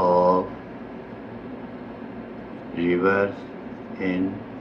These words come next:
Pakistan।" As you know student,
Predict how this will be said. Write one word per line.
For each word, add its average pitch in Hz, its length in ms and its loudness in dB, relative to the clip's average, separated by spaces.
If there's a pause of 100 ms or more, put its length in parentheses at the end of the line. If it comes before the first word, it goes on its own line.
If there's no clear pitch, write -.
(800)
Pakistan।" - 600 -2 (560)
As 113 120 10 (100)
you 135 160 12
know 131 160 12
student, 127 500 6